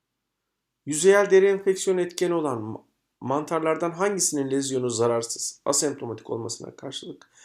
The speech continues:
malign melanoma görülür, benzer görüntü oluşturur ve gereksiz yere biyopsi aldırılır diye de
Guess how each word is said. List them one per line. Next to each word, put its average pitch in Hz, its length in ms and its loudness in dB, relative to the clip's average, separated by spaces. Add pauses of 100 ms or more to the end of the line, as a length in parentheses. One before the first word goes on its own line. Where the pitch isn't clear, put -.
(280)
malign 139 800 0
melanoma 120 420 -2
görülür, 110 540 -12 (120)
benzer 117 640 2
görüntü 107 480 -6
oluşturur - 640 -14 (400)
ve 147 180 6
gereksiz 139 920 4
yere 117 340 2
biyopsi 120 440 4
aldırılır 104 600 -4
diye 101 220 -4
de 95 160 -6